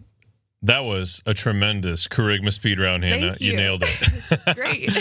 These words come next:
Speaker 1: I'm sure you just converted a bunch of people.
Speaker 2: I hope so.
Speaker 1: Yeah. <laughs> All right. So let's get back to your story. So you, um, I, I wanna talk a little bit, if it's okay, about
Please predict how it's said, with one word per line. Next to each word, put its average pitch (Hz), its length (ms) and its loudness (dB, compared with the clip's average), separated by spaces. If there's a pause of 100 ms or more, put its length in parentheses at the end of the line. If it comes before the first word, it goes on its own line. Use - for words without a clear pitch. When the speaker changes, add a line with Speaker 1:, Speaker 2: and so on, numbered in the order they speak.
(240)
Speaker 1:
I'm 110 140 2
sure 139 240 0
you 127 100 2
just 113 200 0
converted 98 520 2
a 104 120 -2
bunch 92 340 0
of 85 80 -6
people. 85 340 -2 (140)
Speaker 2:
I 196 80 -2
hope 196 260 -2
so. 151 440 -2
Speaker 1:
Yeah. 104 160 2 (400)
<laughs> 156 80 6 (680)
All 127 140 2
right. 104 220 0 (180)
So 127 380 0
let's 139 180 0
get 160 160 -4
back 135 260 0
to 127 120 0
your 104 260 2
story. 95 320 0
So 110 160 2
you, 123 440 0
um, 104 420 0 (520)
I, 110 140 2
I 113 60 0
wanna 156 240 0
talk - 240 -2
a 104 40 0
little 113 200 2
bit, 92 340 0
if 98 160 2
it's 101 140 0
okay, 98 260 0
about 90 340 0